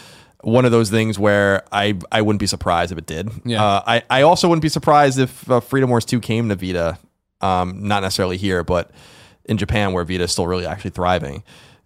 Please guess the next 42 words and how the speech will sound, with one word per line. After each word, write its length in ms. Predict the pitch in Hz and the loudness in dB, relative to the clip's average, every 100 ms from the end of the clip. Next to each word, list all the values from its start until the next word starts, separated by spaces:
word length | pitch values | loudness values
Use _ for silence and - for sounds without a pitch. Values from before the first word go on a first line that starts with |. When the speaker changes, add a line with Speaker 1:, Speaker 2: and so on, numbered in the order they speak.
| _ _ _ | _ _ _
Speaker 1:
It's 200 | 143 131 | -2 2
a 20 | |
little 160 | 151 147 | 4 4
strange 420 | - 143 127 117 | 2 2 2 2
that 120 | 113 | 0
they 180 | 104 101 | 0 0
weren't 220 | 101 107 | 2 0
able 180 | 101 101 | 2 0
to 60 | - | 0
turn 160 | 95 | -2
it 20 | 87 | 0
around 200 | 87 98 | -2 -2
quicker, 340 | 107 120 117 - | 0 0 0 -2
and 280 | 98 95 92 | -4 -2 -2
I 100 | 92 | -4
guess 220 | 98 95 | -4 -4
the 100 | 95 | -6
distance 460 | 87 92 92 98 - | -6 -6 -6 -6 -8
between 320 | - 98 90 | -6 -4 -4
the 100 | 87 | -4
release 300 | 85 90 90 | -4 -4 -6
of 40 | |
the 60 | 90 | -6
game 180 | 87 85 | -6 -6
in 60 | |
the 80 | 85 | -4
West 240 | 85 85 90 | -2 -4 -6
in 140 | 85 | -6
two 100 | 92 | -4
thousand 200 | 85 87 | -4 -4
fourteen 300 | 87 - 85 | -8 -6 -8
and 120 | 80 | -6
now 240 | 85 85 87 | -4 -4 -4
indicates 340 | 87 87 - | -6 -8 -6
that 100 | 78 | -6
it's 80 | 76 | -6
just 140 | 82 | -8
not 140 | 76 80 | -8 -8
going 160 | 78 | -8
to 40 | 85 | -6
happen, 360 | 85 85 101 | -4 -4 -4
but 200 | 87 98 | -4 -4